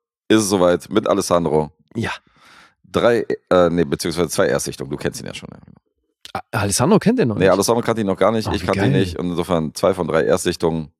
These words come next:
Speaker 2: Oha.
Speaker 1: Könnte interessant werden. Lee kann, kann ihn schon. Insofern, äh, werden wir uns dieses Epos dann vornehmen in der nächsten Episode. Wer Bock hat, da mitzugucken.
Speaker 2: Mhm.
Speaker 1: Ja.
Speaker 2: Ja, das wird cool.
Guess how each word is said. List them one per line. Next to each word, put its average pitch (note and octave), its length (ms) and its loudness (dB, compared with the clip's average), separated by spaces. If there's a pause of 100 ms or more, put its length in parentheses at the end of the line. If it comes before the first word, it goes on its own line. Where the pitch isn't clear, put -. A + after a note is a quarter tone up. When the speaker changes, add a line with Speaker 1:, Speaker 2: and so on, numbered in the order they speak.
(140)
Speaker 2:
Oha. G#2 400 -6 (420)
Speaker 1:
Könnte A2 200 2
interessant G2+ 340 0
werden. A2 180 4
Lee G2+ 140 -2
kann, G2 200 -4 (180)
kann G2 160 -2
ihn F2+ 100 -6
schon. F2 160 -4
Insofern, D2+ 480 -4
äh, C#2+ 40 -4
werden C#2+ 280 -6 (840)
wir D2+ 140 -4
uns D#2+ 180 -4
dieses E2 240 -4
Epos C2+ 260 -6
dann B1+ 140 -6
vornehmen B1 320 -6
in A1+ 60 -10
der A#1+ 80 -8
nächsten C2 220 -8
Episode. C2 340 -6
Wer C2 80 -8
Bock D2+ 180 -2
hat, - 100 -2
da C#2+ 60 0
mitzugucken. - 420 -8 (340)
Speaker 2:
Mhm. G#2 360 0 (800)
Speaker 1:
Ja. - 120 -8 (220)
Speaker 2:
Ja, G2 180 -2
das F2+ 140 -4
wird - 140 -2
cool. A2+ 160 4